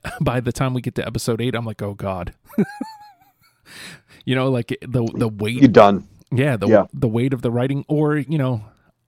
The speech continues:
Speaker 1: or this is the part where, like, we abandon whatever episode we're writing and move to the next one.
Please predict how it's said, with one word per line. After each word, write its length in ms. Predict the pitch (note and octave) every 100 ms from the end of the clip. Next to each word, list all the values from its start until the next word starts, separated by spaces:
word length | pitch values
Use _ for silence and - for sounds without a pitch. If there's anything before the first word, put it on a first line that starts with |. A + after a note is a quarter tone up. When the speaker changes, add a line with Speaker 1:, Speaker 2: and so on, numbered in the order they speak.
| _
Speaker 1:
or 500 | B2+ C#3+ C#3+ C#3 C3+ - _ _ _ _ _
this 180 | D3 A#2+
is 120 | C3+
the 120 | B2
part 300 | - C3+ C3+
where, 200 | - A#2+
like, 400 | B2 A2+ A2 - - _ _ _ _ _ _ -
we 200 | C3 B2+
abandon 800 | G#2 A#2 B2+ B2 B2+ B2 B2 F#2+
whatever 480 | B2 B2 B2+ A#2+ A#2 -
episode 400 | C3+ B2+ - B2+
we're 100 | A2
writing 560 | A2+ A#2+ B2+ A#2+ B2 -
and 360 | A#2+ A#2+ A#2 A#2 -
move 280 | B2+ C3 -
to 120 | B2
the 100 | A2+
next 320 | A#2+ B2 -
one. 300 | G#2+ F2 -